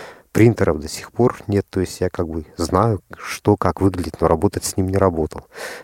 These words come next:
то это началось с две тысячи десятого года благодаря Наталье Хедлунд,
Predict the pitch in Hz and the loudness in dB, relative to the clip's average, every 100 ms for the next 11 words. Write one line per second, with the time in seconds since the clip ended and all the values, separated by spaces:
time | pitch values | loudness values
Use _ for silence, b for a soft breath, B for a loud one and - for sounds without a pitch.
0 | B - 107 120 98 90 107 110 90 98 | B 0 2 2 0 0 4 4 4 2
1 | - - - - 85 - 90 73 78 110 | 2 -2 -6 -8 -4 -2 -2 -2 -2 0
2 | 107 82 80 78 85 76 76 80 73 - | 0 0 -2 -2 -2 -2 0 -2 -2 0
3 | 131 110 117 107 - - | 2 2 -2 -4 -6 -16